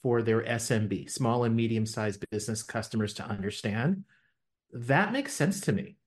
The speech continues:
Um, at College Recruiter, we sell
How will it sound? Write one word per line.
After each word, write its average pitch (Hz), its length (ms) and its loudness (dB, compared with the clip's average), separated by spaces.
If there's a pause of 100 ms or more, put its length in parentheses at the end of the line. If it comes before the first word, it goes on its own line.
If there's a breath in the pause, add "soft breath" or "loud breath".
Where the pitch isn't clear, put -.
(100)
Um, 113 800 0 (120)
at 135 180 0
College 202 440 6
Recruiter, 147 300 4
we 131 160 2
sell 123 480 2